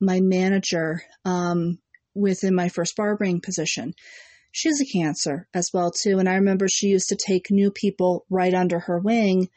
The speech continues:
and make sure that they'd succeed, you know, as much as they possibly could. You know, there were always certain customers that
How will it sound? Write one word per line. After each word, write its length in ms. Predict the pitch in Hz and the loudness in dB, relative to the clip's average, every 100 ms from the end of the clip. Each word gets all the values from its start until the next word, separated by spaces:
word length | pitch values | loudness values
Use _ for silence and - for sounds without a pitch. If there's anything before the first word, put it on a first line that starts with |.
| _ - - - - - _ - | _ -20 -20 -20 -20 -20 _ 2
and 100 | 277 | 4
make 180 | 285 269 | 6 2
sure 160 | - | 0
that 100 | 277 | 0
they'd 200 | 277 254 | 2 0
succeed, 580 | - 240 - 294 294 147 160 - _ - - | 0 -6 -2 0 2 0 -4 -14 _ -20 -8
you 140 | 220 202 | 0 2
know, 80 | |
as 160 | 190 185 | 2 2
much 200 | 190 - | 0 0
as 100 | 196 | 0
they 280 | 190 185 190 | 2 2 0
possibly 540 | - 175 170 - 185 | -4 -6 -4 -2 -2
could. 360 | - 302 247 170 | -2 -2 0 -2
You 220 | 214 180 | -4 -4
know, 100 | 175 | -2
there 160 | 175 175 | 0 0
were 200 | 175 - _ _ _ _ - | -2 -6 _ _ _ _ -6
always 300 | 202 190 190 | 0 2 2
certain 240 | - 190 208 | 0 0 0
customers 680 | 180 170 - 170 247 - - _ _ _ - | -2 -6 -4 -2 -2 -4 -10 _ _ _ -4
that 300 | 185 175 | -2 -2